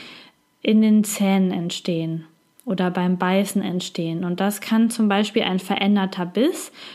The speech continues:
durch eine schmerzhafte Situation sein. Also wenn da ein Zahn abgebrochen ist oder ein, eine Wurzelproblematik hat und dadurch starke Schmerzen verursacht, dann verändert sich beim Essen dein Biss.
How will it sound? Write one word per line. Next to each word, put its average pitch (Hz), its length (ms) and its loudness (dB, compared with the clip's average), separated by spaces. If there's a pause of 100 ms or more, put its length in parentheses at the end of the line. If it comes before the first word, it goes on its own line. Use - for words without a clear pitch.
(100)
durch 269 240 0
eine 254 220 2
schmerzhafte 196 600 -2
Situation 220 720 -4
sein. 151 280 -6
Also 185 260 -2
wenn 185 240 0
da 175 140 0
ein 175 260 -4
Zahn 220 540 2
abgebrochen 220 720 0
ist 220 400 -2
oder 180 420 0 (520)
ein, 190 280 2
eine 180 280 0
Wurzelproblematik 208 1200 2
hat 208 200 2
und 190 160 0
dadurch 190 320 2
starke 185 360 0
Schmerzen 190 560 0
verursacht, 240 680 0
dann 196 140 2
verändert 208 580 0
sich 226 300 -2
beim 190 420 0
Essen 214 480 0
dein 170 220 -2
Biss. 269 360 -2